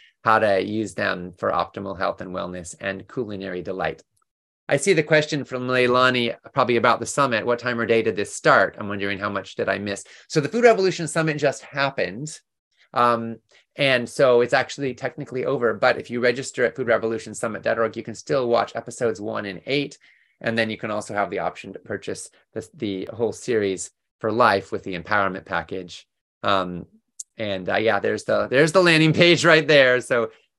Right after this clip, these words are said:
just a quick, simple, easy way to register if you want to. And then you can also get on our email list from there.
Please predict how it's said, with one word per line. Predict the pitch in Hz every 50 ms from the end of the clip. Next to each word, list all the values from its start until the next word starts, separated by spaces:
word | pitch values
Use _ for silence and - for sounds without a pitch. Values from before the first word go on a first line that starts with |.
| _
just | 104 131 127 117 -
a | 120
quick, | - - 135 127 -
simple, | - - 131 120 110 117 110 -
easy | 123 117 101 113 113
way | 107 107 107 104
to | 104 101
register | 98 98 98 95 107 - - - 98 98
if | - -
you | 110 101
want | 98 104 101 - -
to. | - - 104 101
And | 98 95 101
then | 101 101 107
you | 110 107
can | - 117 113
also | 110 107 - - 98
get | 87 113 101
on | 101 98 92
our | 92 101
email | - 127 120 117 113 104 101 98
list | 95 92 - -
from | - 104 95 92
there. | 95 95 92 92 90 92 90